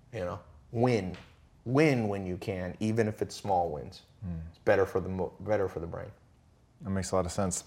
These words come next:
Speaker 2: All right, before I ask my final question, where can these guys find you online?
Speaker 1: You can go to Ty Lopez dot com. You can do Instagram. Um, it's my Snapchat if you wanna see behind the scenes. It's all, I, I got at Ty Lopez at almost everything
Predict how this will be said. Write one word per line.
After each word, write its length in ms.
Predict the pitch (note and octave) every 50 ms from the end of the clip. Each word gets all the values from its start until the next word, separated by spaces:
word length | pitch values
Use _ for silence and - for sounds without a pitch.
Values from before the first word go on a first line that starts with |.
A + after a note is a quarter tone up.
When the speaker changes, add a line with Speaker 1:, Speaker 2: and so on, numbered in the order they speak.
| - - - -
Speaker 2:
All 80 | - G2
right, 160 | F#2+ F2+ -
before 280 | G#2 G2 - A#2+ A2+ A#2
I 80 | A#2
ask 240 | A2+ A2 G2 - -
my 80 | G#2 F#2
final 280 | - - G2 G2 G2+
question, 460 | F2+ - - F#2+ E2+ - - G2 F#2
where 140 | F#2 G2 F#2+
can 100 | - G#2+
these 160 | G2+ G2 F2
guys 220 | - F2+ E2 - -
find 200 | - F#2 F2+ F2
you 100 | E2 E2
online? 420 | E2 E2 E2 D#2+ D#2+ D#2+ E2 E2 - - - - - - - - - - - - - - - - - - - -
Speaker 1:
You 60 | G3 G3+
can 60 | F#3
go 100 | F#3 F#3
to 60 | F3
Ty 180 | E3 - D3+ C#3+
Lopez 300 | C#3+ C#3 C#3+ C#3 C#3 C3
dot 180 | C3+ C3 C3
com. 420 | B2+ B2+ A#2 A#2 A#2 A#2 B2+ B2+ - -
You 80 | G#2+ A#2
can 100 | A#2+ A#2+
do 120 | B2 B2
Instagram. 800 | - G2 A2 A2+ - - G#2 G2 G#2 G2+ G2+ G2+ G2+ G2 G2 G2 F#2+ - - - - - - - - - -
Um, 540 | F#2+ F2+ F2+ F2+ F2+ F2+ F#2 F2+ F2+ F2 F2+ - - -
it's 160 | - - -
my 120 | - A2 G#2
Snapchat 560 | - - G#2+ G#2 A2 G#2+ - - A2+ A2 G#2+
if 60 | G#2+
you 60 | A2
wanna 140 | G#2+ G2+ G2
see 140 | - - F#2
behind 360 | F2+ F#2 F#2 G2 F#2 F#2+ F#2+ F#2+
the 40 |
scenes. 480 | F#2 - - G2 G2 F#2+ F#2+ F#2+ - - -
It's 120 | A2+ -
all, 320 | C3+ B2+ B2+ A#2+ A#2+ G#2+ -
I, 260 | C2+ E2+ G2 G2+ - -
I 120 | G#2+ G#2+
got 460 | G2+ G#2+ G2 F#2+ - - - - - - - _ _ _ _ _ _ _
at 180 | - F2+ - -
Ty 160 | - F#2 F2+
Lopez 480 | F2+ F2+ F2 F2 - F2 F2 F2+ - - - -
at 80 | G#2
almost 300 | F2+ F2 F2 E2 - -
everything 400 | F2+ E2+ F2+ F2+ - D#2+ D#2 F2